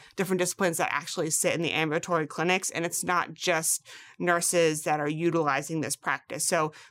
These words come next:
clinical assistants, um, allergy techs, all sorts of different people that are in the clinic are utilizing this. And plus, there's so much interaction between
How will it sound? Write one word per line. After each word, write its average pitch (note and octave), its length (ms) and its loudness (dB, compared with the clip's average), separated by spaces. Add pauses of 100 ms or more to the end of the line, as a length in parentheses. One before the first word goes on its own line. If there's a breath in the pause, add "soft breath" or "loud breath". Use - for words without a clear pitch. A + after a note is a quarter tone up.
clinical F3 360 2
assistants, F3 760 0 (300 loud breath)
um, C#3+ 600 -2 (500)
allergy F3 440 2
techs, - 580 -2 (400 loud breath)
all F#3 160 4
sorts F3+ 280 2
of E3+ 80 0
different E3 340 -2
people D#3 380 0
that C#3+ 240 -2 (720)
are F3+ 140 4
in F3 160 4
the D#3 100 2
clinic E3 400 -2
are E3 40 -2
utilizing E3 460 2
this. D#3+ 160 -2
And F3 120 -4
plus, F#3+ 220 0
there's F3 200 -2
so F3+ 80 0
much F3 180 -2
interaction E3+ 560 -2
between D#3+ 460 -2